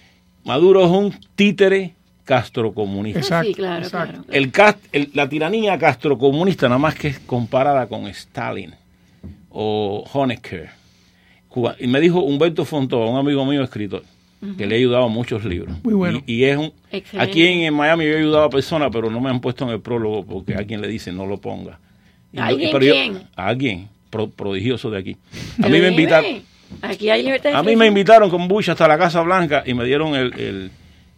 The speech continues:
Speaker 1: eh, para estar ahí bien close y prominentes aquí que después se echaron a perder con Trump, que le quitaron la careta, boicotearon esa invitación. Me dijeron, "Bueno, ya la tienes, es como si hubieras estado". Yo he sufrido aquí, junto con el
Speaker 3: <clears throat>
Speaker 1: exilio,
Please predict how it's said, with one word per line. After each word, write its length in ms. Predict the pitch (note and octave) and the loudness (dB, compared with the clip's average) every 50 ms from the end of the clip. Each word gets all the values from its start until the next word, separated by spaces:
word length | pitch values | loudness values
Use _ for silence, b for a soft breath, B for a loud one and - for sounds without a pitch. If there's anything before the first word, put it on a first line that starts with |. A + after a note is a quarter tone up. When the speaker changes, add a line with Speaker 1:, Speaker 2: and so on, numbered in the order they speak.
| _ _ - | _ _ -12
Speaker 1:
eh, 100 | - F#2+ | -12 -10
para 160 | - A#2+ A#2+ | -6 -4 -4
estar 200 | A2+ - D3 D3+ | 0 2 2 4
ahí 120 | D#3 D#3+ D3+ | 4 2 2
bien 320 | C#3 C3 D3 D#3 D#3 D3+ | 2 2 2 2 2 0
close 600 | C3 - - F#3 F3 D#3 C3 A#2+ - - - - _ b b b b b b b - | 0 2 2 4 4 4 2 0 -2 -6 -10 -12 _ b b b b b b b -8
y 200 | F#2+ A2 A2 A2 | -6 -6 -6 -4
prominentes 640 | - A#2+ A#2 A2+ A2+ A#2 C3+ D#3 D#3+ E3 D#3+ C#3+ | -4 -4 -4 -2 0 2 2 2 2 2 0 -2
aquí 200 | C#3+ C#3+ D3 D#3+ | -2 -2 -4 -4
que 100 | C#3 C3+ | -4 -4
después 240 | A#2 G#2+ - C3+ C3 | -4 -2 -4 -4 -4
se 60 | D3 | -4
echaron 300 | C3+ - D3 C#3 C#3 C3+ | -4 -4 -4 -2 -2 -4
a 60 | C3+ - | -4 -4
perder 340 | C#3 C#3+ C#3 E3+ E3+ D#3+ C#3+ - - - _ - | -4 -6 -4 -4 -4 -4 -6 -10 -16 -20 _ -14
con 180 | - A2 A#2 A#2 | -10 -10 -10 -6
Trump, 300 | - E3+ E3 D3+ B2 A2+ | -6 -6 -4 -6 -6 -8
que 80 | - G2 | -8 -10
le 80 | F#2+ G2 | -8 -8
quitaron 240 | G#2 G#2+ C3 C#3 C3+ | -6 -6 -6 -4 -4
la 80 | C3+ C3 | -4 -2
careta, 340 | C#3+ D#3 E3 C3+ - G#2+ b b b b b b b b b b | -2 -2 -4 -4 -8 -16 b b b b b b b b b b
boicotearon 640 | G#2+ A2+ G#2+ - A2+ G#2 F#2+ A#2+ A#2+ A#2+ B2+ B2 | -4 -4 -4 -2 -4 -4 -2 0 0 0 0 -2
esa 180 | A#2+ A#2 - C3+ | -4 -4 -6 -6
invitación. 440 | A#2+ A#2+ B2+ A2+ G#2+ - C#3+ C3 C3 | -4 -4 -4 -4 -6 -6 -6 -6 -4
Me 60 | C#3 | -4
dijeron, 220 | A#2 A#2 D3 F3+ | -4 -4 -2 -2
"Bueno, 180 | G#3 G3+ D#3+ C3+ | -2 0 0 2
ya 80 | C#3 D3 | 2 2
la 120 | D3+ C#3 | 2 0
tienes, 500 | B2+ B2+ B2+ B2 A2+ G2+ F2+ - - _ _ _ _ - | 0 -2 -4 -4 -6 -8 -10 -14 -20 _ _ _ _ -14
es 120 | - G#2+ | -14 -10
como 180 | - C3 B2 A2 | -8 -6 -6 -6
si 100 | - G2+ | -6 -6
hubieras 260 | G#2 A2+ A2+ G#2+ A#2+ | -6 -4 -4 -4 -6
estado". 280 | G2+ - - - - _ _ b b b b b b b b | -6 -8 -10 -14 -14 _ _ b b b b b b b b
Yo 120 | B2 C#3+ | 0 0
he 20 | D3 | 2
sufrido 500 | - F3 D#3 - - D3 D#3 E3 D#3+ C#3+ | 2 0 0 0 0 2 2 4 4 4
aquí, 280 | B2 A#2 C#3 D#3+ G3+ _ - - - - - | 2 2 -2 -4 -4 _ -18 -20 -20 -16 -12
junto 240 | B2 A2 A2 G2+ | -12 -8 -8 -8
con 100 | G2+ - D#4 | -2 0 2
el 60 | G#3 | 2
Speaker 3:
<clears throat> 60 | A3 C#4 | 2 2
Speaker 1:
exilio, 400 | C4 G3+ E3+ E3 C#3+ A#2+ A2 | 2 2 0 0 0 -2 -8